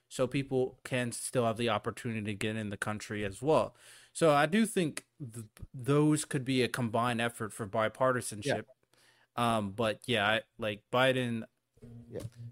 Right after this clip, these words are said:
Speaker 1: and Kamala, yeah, y'all are
Speaker 2: I
Speaker 1: doing
Speaker 2: don't
Speaker 1: a
Speaker 2: wanna
Speaker 1: terrible
Speaker 2: rehash
Speaker 1: job.
Speaker 2: all the stuff about immigration 'cause we already talked about it in a full episode.
Speaker 1: Facts.
Speaker 2: I think that's a
Speaker 1: Check
Speaker 2: fair
Speaker 1: the immigration episode. Facts.
Speaker 2: I think that's a fair point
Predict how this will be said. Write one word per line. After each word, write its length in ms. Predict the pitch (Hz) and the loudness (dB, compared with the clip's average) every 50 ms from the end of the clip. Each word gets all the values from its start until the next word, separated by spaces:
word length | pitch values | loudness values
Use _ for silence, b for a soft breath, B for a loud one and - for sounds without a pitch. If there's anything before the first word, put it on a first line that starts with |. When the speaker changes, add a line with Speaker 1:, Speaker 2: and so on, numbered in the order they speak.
| - - | -6 -4
Speaker 1:
and 260 | 120 117 113 110 101 | -2 0 0 0 -2
Kamala, 640 | - - 117 107 107 107 104 101 101 101 98 98 95 - - | -2 -2 0 0 2 2 2 2 0 0 -2 -4 -8 -12 -8
yeah, 300 | - 110 110 104 98 95 | -4 -2 0 0 0 -2
y'all 480 | 98 110 117 120 117 107 107 101 98 | 0 2 2 4 4 4 2 0 -2
are 20 | 104 | -4
Speaker 2:
I 40 | 110 | 4
Speaker 1:
doing 140 | 131 160 | 6 8
Speaker 2:
don't 120 | 175 180 170 | 8 8 8
Speaker 1:
a 20 | |
Speaker 2:
wanna 100 | 165 160 | 8 8
Speaker 1:
terrible 140 | 151 143 139 | 8 8 8
Speaker 2:
rehash 300 | 147 131 131 135 131 104 | 8 8 10 8 8 8
Speaker 1:
job. 120 | - 131 | 6 4
Speaker 2:
all 60 | 131 127 | 4 4
the 80 | 123 - | 2 2
stuff 240 | - - 127 120 - | 2 2 2 4 2
about 420 | 127 117 123 120 117 117 113 104 - _ _ _ _ _ _ _ _ _ _ | 0 2 4 6 6 6 4 2 0 _ _ _ _ _ _ _ _ _ _
immigration 500 | 131 127 123 113 - 123 120 117 - 120 | -6 -4 -4 -2 -2 -2 -4 -4 -6 -8
'cause 80 | 113 113 | -8 -6
we 80 | 113 117 | -2 0
already 160 | 117 107 104 | 0 -2 -2
talked 220 | - - 117 110 107 | -4 -6 -6 -4 -2
about 160 | 113 110 101 | -4 -4 -4
it 60 | 98 | -4
in 60 | 104 | -6
a 40 | 110 | -8
full 180 | - - 113 117 | -2 0 2 2
episode. 460 | 110 - 110 - - 110 107 110 - b b b b b | 2 0 -2 0 2 2 2 0 -2 b b b b b
Speaker 1:
Facts. 220 | - 123 - - | -16 -16 -4 2
Speaker 2:
I 200 | - 156 147 156 | 4 8 8 8
think 180 | 151 190 196 160 | 8 8 8 8
that's 180 | 175 165 - 151 | 8 6 4 4
a 40 | |
Speaker 1:
Check 100 | 139 143 | 4 6
Speaker 2:
fair 80 | 147 156 | 8 10
Speaker 1:
the 60 | 143 | 8
immigration 460 | 127 127 123 110 120 113 107 - 110 | 8 8 6 4 4 4 4 2 -4
episode. 360 | 101 95 - 101 - - - - _ _ | -6 -8 -8 -10 -10 -10 -10 -12 _ _
Facts. 300 | - - - - - - | -6 -6 -6 -4 0 2
Speaker 2:
I 80 | 147 147 | 4 6
think 180 | 143 175 170 | 6 6 8
that's 200 | 165 160 151 - | 8 8 8 6
a 60 | 139 | -2
fair 260 | 117 - - 151 143 117 | 0 4 4 4 4 4
point 400 | - - 139 135 139 156 143 | 2 0 2 2 2 0 -2